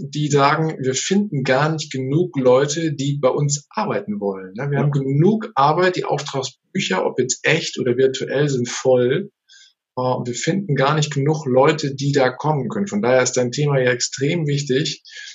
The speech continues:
Speaker 1: dass alle voneinander verstehen, wie ist der, dass sowohl Chefsessel und Haus verstehen, wie funktionieren die anderen beiden, aber die anderen beiden auch die Ansichten der,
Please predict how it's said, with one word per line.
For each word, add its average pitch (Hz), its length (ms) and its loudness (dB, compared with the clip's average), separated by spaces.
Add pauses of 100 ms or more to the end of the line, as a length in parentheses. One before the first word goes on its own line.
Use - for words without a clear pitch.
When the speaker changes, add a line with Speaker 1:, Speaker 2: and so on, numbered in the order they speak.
(300)
Speaker 1:
dass - 100 -6
alle 147 280 4
voneinander 139 540 0
verstehen, 151 720 0
wie 151 140 -2
ist - 200 0
der, 139 180 -2 (380)
dass 127 240 2
sowohl 156 560 4
Chefsessel 139 880 2
und - 320 -6
Haus 151 360 2
verstehen, 135 560 0
wie 127 140 -2
funktionieren 135 480 -2
die 127 100 -4
anderen 143 300 -4
beiden, 160 480 -2 (260)
aber 143 200 -6
die - 100 -2
anderen 156 320 0
beiden 135 320 2
auch 139 240 0
die - 160 -4
Ansichten 135 540 -2
der, 123 440 2